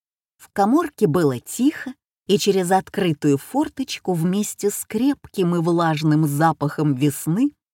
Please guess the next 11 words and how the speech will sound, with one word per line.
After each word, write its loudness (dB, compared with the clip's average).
протяжно -2
вливался -2
тихий 0
гул 4
пасхального -2
благовеста. -2
Он 2
томил 2
и 2
тревожил 0
душу, 0